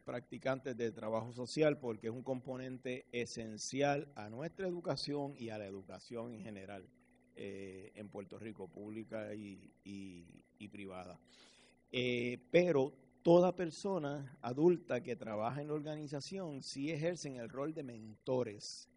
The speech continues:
eh, de un grupo de estudiantes que así le seleccionan. Guigo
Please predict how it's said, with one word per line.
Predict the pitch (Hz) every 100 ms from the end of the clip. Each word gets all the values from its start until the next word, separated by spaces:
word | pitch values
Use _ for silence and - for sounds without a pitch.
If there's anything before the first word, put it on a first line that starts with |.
| _ -
eh, | 104 107 107 104 107 110
de | 110
un | 110 123
grupo | 127 131 131
de | 127
estudiantes | - 151 170 170 127
que | - 107
así | - 117
le | 117 120 113 117
seleccionan. | - 127 127 - 196 151 104
Guigo | 107 147 160 147